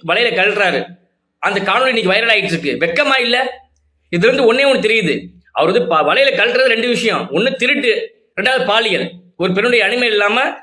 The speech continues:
ஒரு பொது இடத்துல ஒரு பெண்ணை கையை பிடிக்கிறதுங்கிறது ஒரு அபாட்டமான ஒரு தவறான விஷயம். வெக்கமா இல்ல?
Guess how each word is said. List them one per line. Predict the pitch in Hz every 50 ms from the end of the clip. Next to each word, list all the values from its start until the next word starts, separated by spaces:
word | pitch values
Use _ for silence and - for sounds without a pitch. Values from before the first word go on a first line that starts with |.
| _
ஒரு | - 185 185 185
பொது | 185 214 226
இடத்துல | 254 254 240 - - 196 202 247
ஒரு | 262 226 175
பெண்ணை | - 202 214 240 240
கையை | - 190 214 240 233 180
பிடிக்கிறதுங்கிறது | 202 202 180 202 190 202 196 185 196 233 262 277 277 - - _ _ _
ஒரு | 170 185 185
அபாட்டமான | 165 175 190 233 247 247 247 240 233 220 233 247 254
ஒரு | 240 208 196 185 180 165 156 147 139 131 - - _ _
தவறான | 165 190 226 247 247 254
விஷயம். | 247 220 185 - 175 151 131 - - - _ _ _ _ _ _ _ _ _ _ _ _ _ _ _ _ _
வெக்கமா | 170 165 170 277 285 269 262
இல்ல? | 254 240 240 254